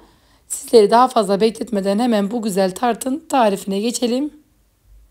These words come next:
Öncelikle kekimizi hazırlayarak başlayalım. Karıştırma kabının içerisine iki tane orta boy yumurtayı alıyorum. Üzerine bir çay bardağı toz şeker ekleyip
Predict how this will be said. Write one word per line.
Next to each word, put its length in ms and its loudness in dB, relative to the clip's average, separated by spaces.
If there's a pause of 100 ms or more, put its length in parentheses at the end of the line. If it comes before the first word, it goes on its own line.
(1800)
Öncelikle 520 2
kekimizi 460 -4
hazırlayarak 600 -2
başlayalım. 560 0 (400)
Karıştırma 440 0
kabının 300 0
içerisine 500 -2
iki 240 -8
tane 380 0
orta 300 -4
boy 100 -2
yumurtayı 580 -2
alıyorum. 440 0 (400)
Üzerine 420 0
bir 140 2
çay 260 2
bardağı 440 0
toz 200 -4
şeker 360 -4 (120)
ekleyip 540 0